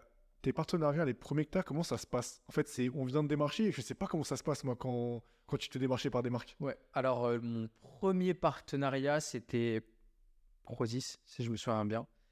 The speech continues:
Speaker 2: Et Prozis,
Speaker 1: Ok.
Speaker 2: à l'époque, je sais pas si c'est toujours le cas, mais, euh, je voyais déjà plein d'influenceurs chez Prozis. Et j'avais un pote qui venait d'y être. Et, euh, il y avait, en fait, euh, sur le site, il y avait un endroit où on pouvait postuler, tout simplement.
Speaker 1: Ok.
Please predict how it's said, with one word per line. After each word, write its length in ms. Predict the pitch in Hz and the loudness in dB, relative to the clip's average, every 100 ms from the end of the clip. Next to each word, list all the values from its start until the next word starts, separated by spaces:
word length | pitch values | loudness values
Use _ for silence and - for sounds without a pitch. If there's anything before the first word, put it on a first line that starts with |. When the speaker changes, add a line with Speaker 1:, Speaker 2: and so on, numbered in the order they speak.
| _ _ - | _ _ -4
Speaker 2:
Et 120 | 139 | -4
Prozis, 440 | - - 139 165 | -2 0 0 2
Speaker 1:
Ok. 40 | 131 | 2
Speaker 2:
à 60 | |
l'époque, 220 | 135 123 139 | 4 4 2
je 40 | |
sais 140 | 117 113 | 0 0
pas 120 | 143 | 0
si 80 | - | -2
c'est 60 | |
toujours 200 | 120 120 | -4 -2
le 100 | 113 | 0
cas, 280 | 107 127 123 - | 0 0 -2 -4
mais, 360 | 123 113 113 - | -4 -2 -2 -4
euh, 680 | 110 101 104 104 104 104 107 | -4 -2 -2 -4 -4 -4 -4
je 100 | 110 | -2
voyais 180 | 120 123 | 2 4
déjà 240 | 117 117 113 | 4 2 2
plein 180 | 120 | 2
d'influenceurs 540 | 117 110 - 113 104 110 | 0 -2 -4 -4 -2 -2
chez 120 | - | -4
Prozis. 440 | - 107 143 170 - _ _ - | -6 -4 -4 -6 -10 _ _ -2
Et 60 | |
j'avais 180 | 131 127 | 2 4
un 80 | 135 | 4
pote 380 | 175 170 - - _ | 4 2 0 -18 _
qui 880 | - 123 117 113 110 110 107 107 107 | -14 -10 -8 -6 -6 -8 -8 -8 -6
venait 280 | 110 135 151 | -2 0 0
d'y 180 | 123 | 2
être. 200 | 123 165 - - _ _ _ _ _ _ - | 0 0 -4 -20 _ _ _ _ _ _ -2
Et, 200 | 147 170 | 2 4
euh, 600 | 127 113 110 107 107 107 | 4 2 0 -2 -2 -2
il 40 | 123 | 2
y 80 | |
avait, 220 | 127 135 156 | 2 4 2
en 60 | |
fait, 240 | 131 170 139 | 2 -2 0
euh, 760 | 123 113 110 110 107 107 110 | 0 0 0 0 -2 -2 -2
sur 200 | 107 - | -4 0
le 80 | 123 | 2
site, 300 | 113 - 165 | 2 0 -2
il 40 | 127 | 0
y 20 | |
avait 120 | 113 | 2
un 120 | 117 | 0
endroit 200 | 117 127 | 2 2
où 60 | 170 | 2
on 120 | 131 | 2
pouvait 200 | - 120 | -2 -4
postuler, 420 | 147 143 139 113 - _ _ _ | -4 -6 -4 -4 -6 _ _ _
tout 80 | - | -4
simplement. 360 | 156 151 113 | 0 2 4
Speaker 1:
Ok. 40 | 156 | 4